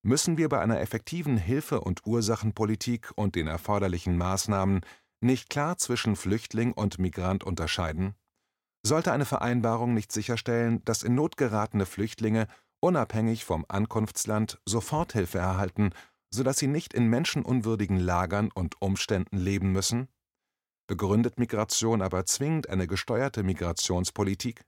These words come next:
Wie sieht eine intelligente Einwanderungspolitik aus? Zweitens, welchen Raum und Stellenwert sollten wir der Digitalisierung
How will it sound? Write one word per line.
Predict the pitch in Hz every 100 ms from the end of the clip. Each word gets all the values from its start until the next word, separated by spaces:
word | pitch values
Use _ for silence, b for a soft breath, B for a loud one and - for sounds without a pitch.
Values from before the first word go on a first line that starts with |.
| _ _ _ _ _ _ _ 101
Wie | 113 117
sieht | 135 151
eine | 127 151
intelligente | - 139 151 135 104 104 120 -
Einwanderungspolitik | 139 165 95 82 82 78 78 - 85 78 - 85 -
aus? | 80 73 - - _ _ _ _ _ _ _ _ _ -
Zweitens, | 160 147 - - - - _ _ _ _
welchen | 104 139 - 147
Raum | 98 101 131
und | - 98
Stellenwert | - 90 95 101 113 127
sollten | - 117 127 110
wir | 107
der | 107 107
Digitalisierung | 107 110 120 120 120 107 139 139 85